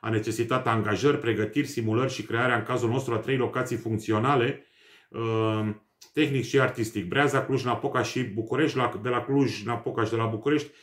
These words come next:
s-a transmis, uh, online. La Breaza au fost prezenți câteva ze-, câteva zeci de persoane, douăzeci, treizeci, nu am stat să le număr, recunosc,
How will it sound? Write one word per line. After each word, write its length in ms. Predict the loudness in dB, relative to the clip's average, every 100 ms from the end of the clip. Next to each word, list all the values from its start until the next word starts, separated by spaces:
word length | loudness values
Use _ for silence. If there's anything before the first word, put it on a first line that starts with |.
| -20
s-a 220 | -4 -2
transmis, 600 | 0 0 0 0 -2 0
uh, 240 | 2 2 2
online. 340 | 0 4 4
La 140 | 4 2
Breaza 420 | 0 2 2 0 0
au 100 | -2
fost 300 | 0 -4 -2
prezenți 460 | -2 0 0 -4 -14 -20 -20 _ _
câteva 300 | -2 2 4
ze-, 300 | 4 4 4
câteva 280 | 2 0 2
zeci 220 | 4 4
de 100 | 4
persoane, 420 | 2 0 0 0
douăzeci, 420 | 4 4 4 2
treizeci, 480 | 0 0 2 0 -2 -12 -20 _
nu 260 | 0 2
am 100 | 2
stat 320 | 0 0 -2 0
să 180 | 2
le 200 | 2 2
număr, 320 | 2 2 4 2
recunosc, 520 | 2 2 0 -2